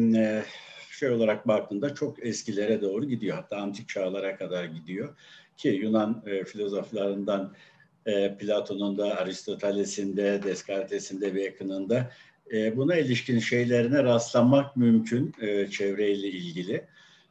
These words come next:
E, ve onlardan esinlenerek bugüne de aktarılan, e, daha sonra, e, e, bunların yorumlarını yapan, e, kökeni Türk ya da İslam, e, felsefesine gönül vermiş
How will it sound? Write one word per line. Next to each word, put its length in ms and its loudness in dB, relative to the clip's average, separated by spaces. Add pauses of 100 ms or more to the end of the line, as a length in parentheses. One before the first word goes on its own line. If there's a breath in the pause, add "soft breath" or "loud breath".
(120)
E, 440 2
ve 120 2
onlardan 640 4
esinlenerek 800 2
bugüne 420 2
de 120 4
aktarılan, 760 0
e, 360 -4
daha 220 0
sonra, 560 -2 (140)
e, 40 -2
e, 360 -2 (960 loud breath)
bunların 500 6
yorumlarını 920 6
yapan, 520 -2
e, 240 -4 (680 loud breath)
kökeni 480 2
Türk 280 -6
ya 120 0
da 80 0
İslam, 500 0
e, 320 -2
felsefesine 920 -2
gönül 440 -2
vermiş 480 -4